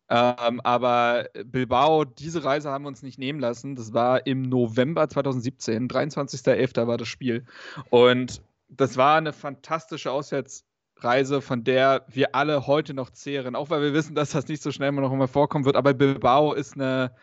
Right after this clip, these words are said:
da wussten wir alle, das müssen wir machen, weil das ja, glaub ich, schon einer der prestigeträchtigsten Vereine, finde ich, ist im europäischen Fußball, trotz, ähm, der Vormachtstellung von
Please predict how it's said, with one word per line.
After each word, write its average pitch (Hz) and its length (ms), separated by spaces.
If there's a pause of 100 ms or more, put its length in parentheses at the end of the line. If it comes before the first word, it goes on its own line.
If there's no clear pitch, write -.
(480)
da 131 140
wussten 156 240
wir 143 100
alle, 147 80
das 143 180
müssen 151 180
wir 135 80
machen, 131 300
weil 123 100
das 123 140
ja, 135 80
glaub 131 200
ich, 127 120
schon 151 160
einer 131 200
der 123 440 (1000)
prestigeträchtigsten - 1400
Vereine, 135 580 (200)
finde 135 300
ich, 120 100
ist 131 240
im 123 100
europäischen 131 480
Fußball, 139 320
trotz, - 600
ähm, 131 500
der 131 280
Vormachtstellung 135 760
von 123 500